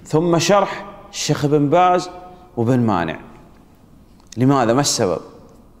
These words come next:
يعني ما السبب اختيار هذا الشرح؟ ها يا أخوان، لماذا؟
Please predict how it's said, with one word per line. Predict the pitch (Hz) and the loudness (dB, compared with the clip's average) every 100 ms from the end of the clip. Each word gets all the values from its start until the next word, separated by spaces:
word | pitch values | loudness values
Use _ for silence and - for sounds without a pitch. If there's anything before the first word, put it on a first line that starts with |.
| - - - | -20 -20 -14
يعني | 85 113 | -4 0
ما | |
السبب | 170 - 185 156 | 0 2 4 4
اختيار | 147 170 151 | 2 2 2
هذا | 135 123 | 2 -2
الشرح؟ | 107 - 85 - - - - - - - - - - - - - - | -2 -2 -4 -6 -20 -20 -20 -20 -20 -20 -20 -20 -20 -20 -20 -10 -2
ها | 117 | -2
يا | |
أخوان، | 110 98 82 - - - - - - - - | 0 -2 -4 -6 -18 -20 -20 -20 -20 -20 -4
لماذا؟ | 123 143 123 98 | 0 2 0 -4